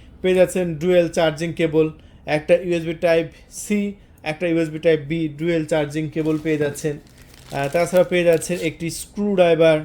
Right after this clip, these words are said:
আর তাছাড়া আপনি পেয়ে যাচ্ছেন এখানে পাখা আছে অনেকগুলো ফ্রিতে। কয়টা পাখা আছে দেখায়, এটার সাথে প্রায় চারটা পাখা পেয়ে যাচ্ছেন সম্পূর্ণ ফ্রিতে। এই যে একটা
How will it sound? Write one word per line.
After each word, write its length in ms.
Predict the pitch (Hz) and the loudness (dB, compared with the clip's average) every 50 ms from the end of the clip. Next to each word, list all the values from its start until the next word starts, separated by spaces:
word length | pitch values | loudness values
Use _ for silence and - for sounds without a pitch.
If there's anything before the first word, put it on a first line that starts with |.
| - - - - - - - - - - - | -6 -14 -20 -20 -20 -20 -20 -20 -20 -18 -12
আর 280 | - 143 143 143 143 131 - | -8 -6 -4 -4 -4 -4 -4
তাছাড়া 480 | - 165 160 151 - - 165 156 160 156 | -2 -2 -2 -2 -2 -4 -2 0 0 0
আপনি 280 | 156 151 - 160 156 151 | 0 -2 -2 -2 -4 -2
পেয়ে 220 | 147 160 156 156 | 0 0 0 0
যাচ্ছেন 300 | 151 147 143 - - 151 | 0 0 -2 -4 -6 -6
এখানে 320 | 151 143 - 151 147 147 139 131 | -6 -6 -6 -6 -6 -6 -6 -6
পাখা 340 | - 147 147 147 - - 160 | -4 -4 -4 -4 -4 -4 -4
আছে 240 | 147 147 135 - 151 | -4 -4 -4 -4 -6
অনেকগুলো 400 | 143 143 147 147 135 147 143 147 | -4 -4 -6 -4 -4 -2 -2 -2
ফ্রিতে। 460 | 139 - - 156 147 147 135 143 143 135 - - - - - - - - - - - - - - | -4 -4 -6 -6 -6 -4 -4 -4 -4 -4 -6 -12 -20 -20 -20 -20 -20 -20 -20 -20 -20 -20 -6 -2
কয়টা 260 | 160 156 156 156 160 | 0 0 2 0 0
পাখা 300 | 156 - 151 147 - 156 | -2 -2 -4 -4 -2 -4
আছে 160 | 147 - 160 | -2 -2 -2
দেখায়, 420 | 143 143 143 139 139 151 135 135 156 - - - - - - - - - | -2 -2 -2 -2 0 -2 -2 -2 -2 -6 -14 -20 -20 -20 -20 -20 -16 -6
এটার 240 | - 147 143 165 160 | -6 0 2 2 2
সাথে 300 | 156 - 170 156 - 165 | 2 0 -4 -2 0 -2
প্রায় 300 | 151 - - 160 151 151 151 | -2 0 0 0 0 0 0
চারটা 400 | - 180 165 160 160 - - 160 | 0 0 0 0 0 -2 -2 -2
পাখা 360 | 151 - 156 147 147 - 160 151 | -2 0 -2 -2 -2 -2 -2 -2
পেয়ে 240 | 147 - 156 156 | 0 2 2 2
যাচ্ছেন 320 | 147 151 147 - - 160 139 | 2 2 0 -2 -4 -6 -4
সম্পূর্ণ 400 | - 151 143 135 - 156 151 143 | -4 -4 -6 -4 -4 -6 -6 -6
ফ্রিতে। 340 | - - 147 143 135 - 151 | -6 -6 -8 -6 -4 -4 -4
এই 140 | 151 147 | -4 -4
যে 100 | 139 143 | -2 -2
একটা 460 | 147 143 139 - - 151 147 147 170 | -2 -2 -2 -4 -4 -2 -2 -2 -2